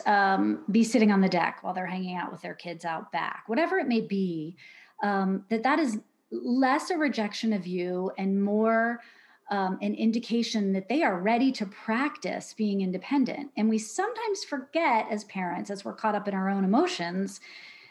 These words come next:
that that's what we want. We really do want our kids to have practice being independent. It, it, it, it's, um, that's the goal, right? We want them to fly the nest eventually. Uh,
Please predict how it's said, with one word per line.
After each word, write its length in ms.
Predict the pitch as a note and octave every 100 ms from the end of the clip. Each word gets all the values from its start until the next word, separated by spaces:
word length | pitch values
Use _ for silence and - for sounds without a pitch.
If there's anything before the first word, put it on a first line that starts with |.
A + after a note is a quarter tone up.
| _
that 120 | A#3+
that's 160 | E4+ D#4+
what 100 | A#3+
we 80 |
want. 300 | A3+ F#3+ - - _ _ _
We 140 | A#3
really 240 | A#3 D4 C4
do 180 | C#4
want 260 | B3+ B3+ D#4
our 140 | C#4
kids 240 | G3+ F#3+ -
to 80 | F3
have 220 | E3+ F3
practice 400 | F3 - - -
being 220 | G#2+ A2
independent. 540 | G#2+ G2+ F#2 G2+ G#2+ -
It, 120 | -
it, 160 | G#3+ A3
it, 140 | - - _
it's, 340 | G#3 G3 - A#3
um, 460 | G#3 F#3+ F#3+ F#3+ - - _ _
that's 220 | - E4 -
the 80 |
goal, 300 | E4+ F4 F3+
right? 240 | F#3 A3 -
We 80 | A#3+
want 200 | C#4 C#4+
them 140 | C4+
to 80 | C4+
fly 260 | - A#3
the 100 | G#3
nest 540 | F#3+ - - - - - -
eventually. 720 | G3 F3 E3+ - - - - - - - _ -
Uh, 380 | G#3+ G#3 G3+